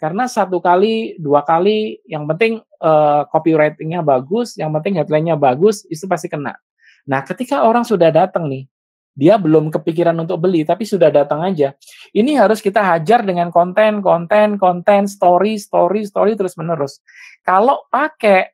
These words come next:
paid, eh, paid channel, tadi kan trifecta kan ada paid, ada own, earn. Pakai paid terus, rugi kita, boncos istilahnya kalau digital marketer. Karena apa? Meyakinkan orang itu butuh waktu.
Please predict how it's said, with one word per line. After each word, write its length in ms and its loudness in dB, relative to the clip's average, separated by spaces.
paid, 240 2
eh, 360 4
paid 200 0
channel, 480 2
tadi 160 0
kan 160 2
trifecta 400 -2
kan 160 2
ada 240 0
paid, 400 -2
ada 320 -2
own, 400 0
earn. 400 0
Pakai 560 0
paid 320 0
terus, 720 0
rugi 320 -2
kita, 240 -6
boncos 560 -8
istilahnya 400 -10
kalau 160 -10
digital 400 -10
marketer. 320 -18
Karena 400 2
apa? 320 0
Meyakinkan 800 2
orang 400 4
itu 160 -4
butuh 320 0
waktu. 400 0